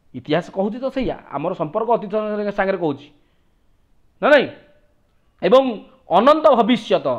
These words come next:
ଆମର ଭବିଷ୍ୟତ ମଧ୍ୟ ବର୍ତ୍ତମାନ ଉପରେ ନିର୍ଭର କରୁଛି। ଆପଣମାନେ ବର୍ତ୍ତମାନ ଦେଖନ୍ତୁ, ଆପଣଙ୍କର ଯୋଉ ଷ୍ଟାଣ୍ଡାର୍ଡ ବା ଆପଣଙ୍କର ପାଠପଢ଼ାଟା ଆପଣଙ୍କର ପୂର୍ବ ପାଠପଢ଼ା ସାଙ୍ଗେ ସମ୍ପର୍କିତ ନା ନାହିଁ? ଆପଣ ଯଦି ଗଣିତ ନ ଜାଣିଥାନ୍ତେ, ବିଜ୍ଞାନ ପଢ଼ିଥାନ୍ତେ କି?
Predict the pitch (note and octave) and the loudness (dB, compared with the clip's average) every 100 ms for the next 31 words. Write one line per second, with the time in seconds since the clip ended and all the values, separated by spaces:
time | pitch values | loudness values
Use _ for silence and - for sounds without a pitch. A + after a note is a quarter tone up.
0 | - D#3 G3+ A3 F3 B2 B2+ C#3+ A#3 B3+ | -4 -2 4 6 4 0 -8 -8 -6 -4
1 | A3+ G3+ F3+ D#3+ D3+ D3 D#3+ D3+ C#3 C3 | -4 -4 -4 -4 -6 -6 -6 -6 -8 -10
2 | B2 G#2 A2+ A2 G#2 _ _ _ _ _ | -12 -12 -16 -16 -20 _ _ _ _ _
3 | _ _ B2+ B2+ E3+ F3+ G3 G#3+ E3+ - | _ _ -10 -6 -4 -2 -2 -2 -6 -14
4 | _ B2+ D3 - A3+ A#3 A3+ F3+ C#3+ - | _ -6 -4 0 0 2 0 -2 -6 -8
5 | - _ _ _ _ C#3 - A3+ A#3 A#3+ | -12 _ _ _ _ -4 0 -2 0 2
6 | B3 B3 A#3+ A3 G3 A3+ A3+ A3 A3+ A3+ | 2 2 0 0 2 4 4 2 2 -2
7 | A#3+ A#3+ F#3+ A3+ A3+ F3+ F3+ F#3 F#3 G#3 | -2 -2 -2 0 2 2 2 0 0 -2
8 | G#3+ A#3 A#3+ - _ F#3+ E3 A3+ A3 G#3 | 2 2 2 -6 _ -6 0 2 2 0
9 | G#3 A3 A#3 A3+ G#3+ G#3+ G#3+ A3 A3 A3 | -2 -2 -4 -6 -8 -8 -6 -6 -4 -6
10 | A3+ - _ _ _ - - A3 A3+ A3 | -8 -14 _ _ _ -4 -2 -4 -4 -4
11 | G3 G3+ A3+ G3+ F#3+ F3+ G#3+ G#3+ G#3+ G#3 | -4 -2 -4 -4 -4 -2 -2 -2 -4 -2
12 | G#3 F#3+ G3+ G3+ G#3+ G3+ | -2 -2 -4 -6 -6 -8